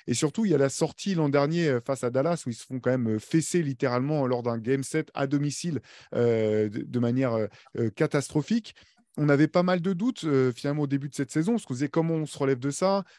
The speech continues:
Derrière, il y a eu les embrouilles entre Dia-, DeAndre Ayton, le club. Il y a eu toutes les affaires,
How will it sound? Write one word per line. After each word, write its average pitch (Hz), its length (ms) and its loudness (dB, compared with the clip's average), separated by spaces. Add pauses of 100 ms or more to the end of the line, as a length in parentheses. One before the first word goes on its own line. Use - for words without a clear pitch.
Derrière, 147 240 2
il 139 60 0
y - 20 4
a - 20 4
eu 131 80 4
les 127 180 2
embrouilles 143 360 0
entre 123 320 -4
Dia-, 135 400 -2
DeAndre 131 340 -2
Ayton, 143 420 0 (260)
le 127 120 -2
club. 180 380 2
Il 143 40 0
y 139 40 6
a - 20 6
eu 131 80 2
toutes 180 240 -6
les 143 220 0
affaires, 143 340 2